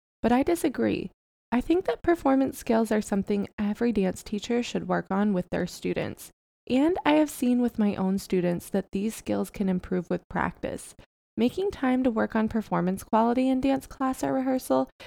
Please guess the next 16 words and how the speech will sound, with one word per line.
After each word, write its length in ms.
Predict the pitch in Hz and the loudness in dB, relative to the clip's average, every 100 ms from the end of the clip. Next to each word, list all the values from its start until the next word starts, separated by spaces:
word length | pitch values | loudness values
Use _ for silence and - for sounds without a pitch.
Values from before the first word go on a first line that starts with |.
| - - | -6 4
is 240 | 254 269 | 4 6
an 120 | 320 | 6
important 480 | 330 294 220 - 208 | 6 6 2 2 0
part 260 | - 190 - | 0 0 0
of 140 | 175 | -4
dance 320 | 185 - - | -2 -4 -6
training. 480 | - - - - 208 - _ _ _ _ - | -6 -6 -6 -8 -10 -14 _ _ _ _ 2
Here 160 | 294 | 4
are 180 | 339 370 | 4 2
five 320 | 359 262 247 | 2 2 4
of 100 | 254 | 4
my 200 | 226 180 | 4 2
favorite 320 | - 185 185 | 0 0 2
activities 680 | 175 170 - 180 175 226 254 | 2 0 -2 -2 0 -2 -2
to 100 | - | -4
help 180 | 202 208 | -2 -4